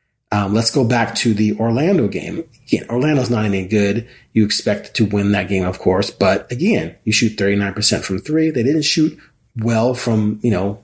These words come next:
the floor, thirty-eight point nine. But if you get thirty-nine percent from three and you're jacking up forty-six threes, which they are, you're gonna have a pretty solid game. Simons gave you eleven off the bench. Carmelo, twenty-three off the bench. Six, fifteen from Trent. Kanter, Jones, and Covington did not score a ton of points. They only combined for nineteen,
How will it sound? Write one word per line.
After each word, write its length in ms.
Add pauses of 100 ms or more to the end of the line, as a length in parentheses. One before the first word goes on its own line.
(120)
the 100
floor, 500
thirty-eight 380
point 180
nine. 260
But 100
if 120
you 80
get 140
thirty-nine 380
percent 260
from 120
three 200
and 60
you're 100
jacking 340
up 100
forty-six 440
threes, 240
which 120
they 140
are, 340 (300)
you're 240
gonna 140
have 160
a 60
pretty 200
solid 380
game. 280 (260)
Simons 520
gave 220
you 120
eleven 360
off 180
the 80
bench. 380
Carmelo, 460
twenty-three 600
off 220
the 100
bench. 500
Six, 320
fifteen 400
from 200
Trent. 600 (140)
Kanter, 640
Jones, 380
and 120
Covington 440
did 100
not 220
score 260
a 60
ton 180
of 80
points. 320
They 60
only 160
combined 580
for 240
nineteen, 800